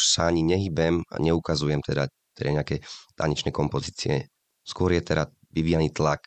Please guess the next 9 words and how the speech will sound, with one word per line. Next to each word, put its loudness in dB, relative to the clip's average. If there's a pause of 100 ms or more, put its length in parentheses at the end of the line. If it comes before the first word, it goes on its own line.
(140)
na -2
psychiku, -2 (320)
pretože 0
všetci -4
chceme, 0
aby -2
to -2
dopadlo 0
dobre, 2